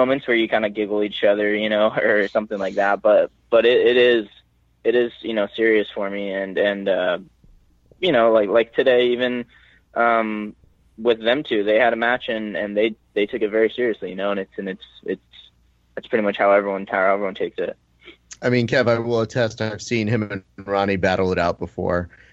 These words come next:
Speaker 2: and, uh, the first three minutes are definitely a lot of them giggling and saying, "No, you take my leg. No, you take mine.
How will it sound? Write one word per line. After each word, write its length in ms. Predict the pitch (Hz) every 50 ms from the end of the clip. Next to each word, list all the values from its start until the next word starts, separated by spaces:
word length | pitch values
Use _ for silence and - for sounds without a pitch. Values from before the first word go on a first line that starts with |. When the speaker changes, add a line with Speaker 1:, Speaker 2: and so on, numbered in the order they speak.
| _ _ -
Speaker 2:
and, 300 | 95 95 92 92 92 92
uh, 160 | 92 90 90
the 80 | 87 107
first 320 | - - 135 131 127 -
three 140 | - 120 117
minutes 280 | 110 107 104 101 98 -
are 60 | 98
definitely 300 | 92 107 104 - - 98
a 80 | 95 98
lot 180 | 98 95 95
of 60 | 95
them 160 | 87 92 95 95
giggling 340 | 92 95 92 90 90 87
and 100 | 87 92
saying, 280 | - 107 92 95 98 113
"No, 100 | 151 165
you 160 | 165 151 185
take 220 | 190 - 190 151 -
my 120 | 120 110
leg. 380 | 107 107 101 90 87 85 - - - 104 104 104
No, 120 | 110 151 151
you 180 | 147 151 175
take 240 | 135 190 170 156 131
mine. 240 | 135 113 104 95 90